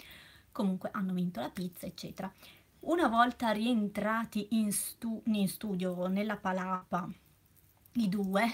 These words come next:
lei era talmente euforica che aveva vinto la pizza e mangiava la pizza, eh, <laughs> che, che è andata addosso a Giucas e l'ha baciato in bocca, ma non una volta,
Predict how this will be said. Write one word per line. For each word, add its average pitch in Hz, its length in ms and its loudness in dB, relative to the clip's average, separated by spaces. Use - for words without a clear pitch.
lei 240 280 2
era 202 120 0
talmente 220 580 0
euforica 202 760 2
che 196 180 -2
aveva 196 240 0
vinto 214 320 0
la 208 100 0
pizza 214 560 -2
e 202 60 -2
mangiava 202 340 0
la 208 140 0
pizza, 240 600 -2
eh, 381 160 2
<laughs> - 220 -20
che, 302 120 4
che 294 160 -2
è 302 40 4
andata 277 440 -2
addosso 269 480 -6
a 247 160 -2
Giucas 269 500 -2
e 220 160 -2
l'ha 226 160 0
baciato 220 640 2
in 220 180 4
bocca, 214 640 2
ma 214 140 2
non 311 300 2
una 214 300 2
volta, 190 580 -2